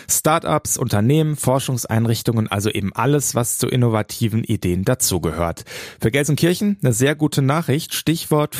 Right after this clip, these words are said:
frische neue Arbeitsplätze. Da könnte es also die nächsten Jahre noch mehr gute Nachrichten für Gelsenkirchen geben.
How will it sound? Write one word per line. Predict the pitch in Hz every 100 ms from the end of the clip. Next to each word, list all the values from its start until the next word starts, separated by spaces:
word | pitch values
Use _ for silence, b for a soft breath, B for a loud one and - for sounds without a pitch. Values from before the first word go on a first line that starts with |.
| -
frische | 156 160 165
neue | 139 131 135 131 -
Arbeitsplätze. | 139 151 92 82 - - 95 - - 95 B B B
Da | 101
könnte | - 143
es | 139
also | - 135 127
die | 113
nächsten | 107 123 - 110
Jahre | 95 92 101
noch | 127 -
mehr | 87 82
gute | 85 - 85
Nachrichten | 80 98 - 90
für | 90 87
Gelsenkirchen | 87 85 87 98 90 95
geben. | 90 92 85